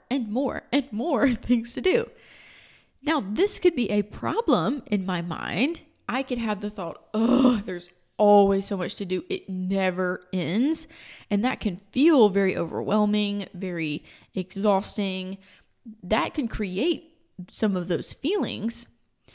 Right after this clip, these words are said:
And of course, if it does create that, if that's the thought I have and that's the feeling that I have, then most likely I'm actually not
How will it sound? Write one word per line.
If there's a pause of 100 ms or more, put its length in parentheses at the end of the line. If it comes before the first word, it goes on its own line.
(220)
And
of
course,
if
it
does
create
that,
if
that's
the
thought
I
have
and
that's
the
feeling
that
I
have,
then
most
likely
I'm
actually
not